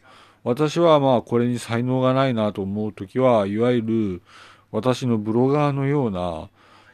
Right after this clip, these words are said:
その、選択が必要なんだと思いますね、と。恥も外聞もなく破産を避ける、まあ、若者たちであってほしいと思うんですね。恥も外聞もなく破産だけは避けろよと、このように思います。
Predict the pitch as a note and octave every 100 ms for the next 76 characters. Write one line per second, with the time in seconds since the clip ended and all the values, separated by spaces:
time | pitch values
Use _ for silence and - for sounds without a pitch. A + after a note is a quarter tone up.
0 | _ - G#2 F#2+ F#2 F#2 A#2 A2+ B2+ G#2
1 | A2+ - A2+ A2 G#2 E2+ D2+ - D#2+ F#2+
2 | G#2 G2+ - G2 F#2 E2 F2 - B2+ F#3
3 | F#3 C3+ A#2+ B2 C3 C3 B2+ B2+ C3 B2+
4 | A2+ G#2 - G#2+ B2 A#2+ A#2+ A#2+ C#3 D3+
5 | D#3+ B2+ G2 - - - - _ - -
6 | _ _ _ _ - A#2 A2+ F#2+ E2 G#2+
7 | A2 C#3 C#3 B2+ G#2 G2+ G#2+ - G2 G2
8 | G#2+ F2+ F2+ F#2+ E2+ - _ G2 F#2 F#2+
9 | - B2 F3+ G3 D#3 A#2+ B2 C#3+ D#3 D#3+
10 | D#3 E3 E3 - A#2 - A2+ - D#3+ E3+
11 | F3 F3 A#2+ - F#2 C3+ A#2 F2+ F#2 D#2
12 | - G2 F#2+ F#2 E2+ D#2+ D#2+ D#2+ D#2+ D#2
13 | -